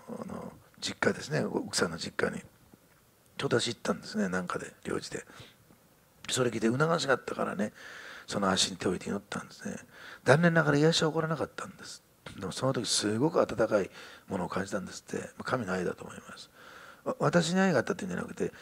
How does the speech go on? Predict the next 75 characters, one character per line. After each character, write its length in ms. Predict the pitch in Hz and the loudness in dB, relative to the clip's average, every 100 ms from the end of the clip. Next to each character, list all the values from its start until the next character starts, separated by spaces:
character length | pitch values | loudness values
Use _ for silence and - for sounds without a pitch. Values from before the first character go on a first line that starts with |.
| - - | -10 0
神 240 | 196 185 | 4 4
の 100 | 120 | 4
促 180 | 117 113 | 2 2
し 60 | |
が 80 | 117 | 2
あ 20 | |
っ 40 | 113 | 0
た 80 | 107 | -2
か 40 | |
ら 40 | 98 | 0
手 120 | 131 | 0
を 20 | |
置 80 | 110 | 0
い 20 | |
て 80 | - | 0
真 220 | - 143 | 0 0
剣 160 | 127 131 | -2 -4
に 0 | |
祈 40 | |
っ 40 | |
た 100 | - | -2
時 220 | - 90 87 | -4 -4 -8
に、 120 | 78 - _ - _ _ _ _ _ - - - - | -10 -14 _ -20 _ _ _ _ _ -8 -6 -6 0
神 240 | - 202 | 2 4
様 280 | - 175 170 | 4 4 6
は 80 | 123 | 4
な 60 | |
ん 20 | 117 | 4
か 80 | |
す 100 | 95 | 0
ご 80 | 107 | 0
い 80 | 107 - - - | -2 -4 -16 -2
愛 160 | 120 104 | 0 2
を 40 | |
感 140 | 190 | 0
じ 80 | 180 | -2
さ 80 | 185 | -4
せ 80 | - | -6
た 60 | |
ん 60 | 98 | -10
で 40 | |
す 80 | - | -8
ね。 80 | 92 - - - - - - - | -10 -10 -16 -20 -18 -18 -18 -4
そ 80 | 123 | 0
れ 60 | |
で 120 | 131 123 | 2 2
ね、 280 | 101 82 - - - - _ | 0 -4 -10 -20 -20 -20 _
あ 120 | 98 92 | -8 -6
の、 220 | 87 87 | -6 -6
彼 220 | - 98 | 0 2
は 160 | 87 - | 2 -4
ね、 140 | - | -8
し 140 | - - | -4 -2
っ 40 | |
か 140 | - 113 | 0 0
り 60 | |
気 60 | 98 | 0
を 60 | 87 | -4
つ 80 | |
な 20 | 95 | -6
ぐ 20 | |
よ 20 | |
う 20 | 87 | -8
に 60 | |
な 60 | 82 | -8
っ 20 | |
た 100 | - | -10
の、 60 | - | -12
そ 100 | 92 | -12
の 100 | - | -12
後。 280 | - - - _ _ - - - - - - - - _ _ | -14 -18 -20 _ _ -20 -20 -18 -18 -20 -20 -20 -20 _ _
あ 140 | 123 | 2
れ 60 | 135 | 6
は 160 | 131 123 | 6 6
ね、 300 | 101 85 | 2 -4